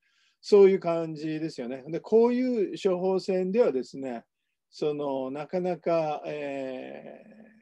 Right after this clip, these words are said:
ー、あ、こう、そうしないとか、あるいは社会そのものが非常に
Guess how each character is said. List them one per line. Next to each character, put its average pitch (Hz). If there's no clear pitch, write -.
ー、 151
あ、 -
こ 139
う、 -
そ 175
う 170
し 190
な 156
い 120
と 135
か、 143
あ 160
る 185
い -
は 170
社 185
会 156
そ 156
の 160
も 185
の 190
が 139
非 120
常 151
に 131